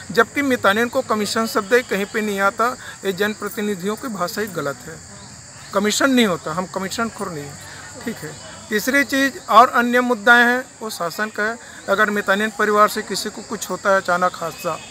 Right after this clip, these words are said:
accident वगैरह, मारा गया, कुछ हो गया, तो उसके जगह उसके परिवार को उसकी जगह नियुक्ति किया जाए।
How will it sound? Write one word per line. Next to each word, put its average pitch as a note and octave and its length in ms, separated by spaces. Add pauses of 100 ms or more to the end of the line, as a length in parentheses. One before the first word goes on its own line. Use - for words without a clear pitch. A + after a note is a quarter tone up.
(320)
accident F3 460
वगैरह, F3+ 280
मारा E3+ 240
गया, G3 220
कुछ G3+ 240
हो F#3 60
गया, F3 200 (380)
तो G3+ 60
उसके G#3 260
जगह F#3+ 220
उसके F#3+ 240 (100)
परिवार F3 340
को G3+ 120
उसकी F3+ 320
जगह F3+ 340 (120)
नियुक्ति F#3 360
किया D3+ 280
जाए। D#3 200